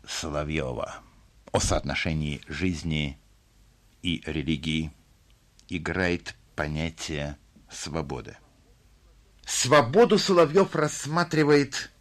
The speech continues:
как возможность, как потенцию. Свобода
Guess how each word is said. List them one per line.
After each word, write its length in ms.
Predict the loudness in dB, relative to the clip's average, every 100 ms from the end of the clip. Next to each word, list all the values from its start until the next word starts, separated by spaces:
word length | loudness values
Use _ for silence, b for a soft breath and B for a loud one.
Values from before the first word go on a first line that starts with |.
| _ _ -4
как 720 | 2 4 2 -2 -4 -4 -6 _ _ _ _ _ -14
возможность, 1600 | -2 0 0 -2 -2 2 2 0 -6 -8 -10 -10 -12 -14 -18 -18 _ _ _ _ _ _
как 420 | -2 0 -2 -8 _ _ _ _ _ _ _
потенцию. 960 | -10 -10 -4 -2 -2 -4 -6 -6 -8 -16 -20 -20 -20 _ _ _ _ _ _ _ _ _ _ _ _ _ _ -10
Свобода 1080 | -4 -2 0 -2 -2 0 2 2 0 -4